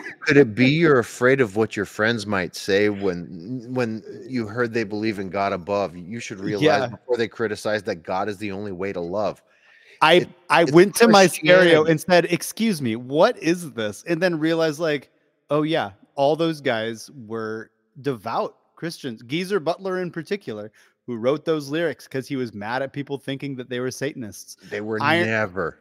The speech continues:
Speaker 2: never Satanists, never.
Speaker 1: Iron Maiden, Iron Maiden wrote Number of the Beast after one of 'em got fr-, had a nightmare after Bible study, you know?
Speaker 2: Uh-huh.
Speaker 1: Slayer,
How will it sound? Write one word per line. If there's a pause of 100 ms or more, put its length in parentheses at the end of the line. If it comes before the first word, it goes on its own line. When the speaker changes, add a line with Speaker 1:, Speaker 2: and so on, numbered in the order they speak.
(100)
Speaker 2:
never
Satanists,
never.
Speaker 1:
Iron
Maiden, (200)
Iron
Maiden
wrote
Number
of
the
Beast (420)
after
one
of
'em
got
fr-,
had
a
nightmare
after
Bible
study, (280)
you
know?
Speaker 2:
Uh-huh.
Speaker 1:
Slayer,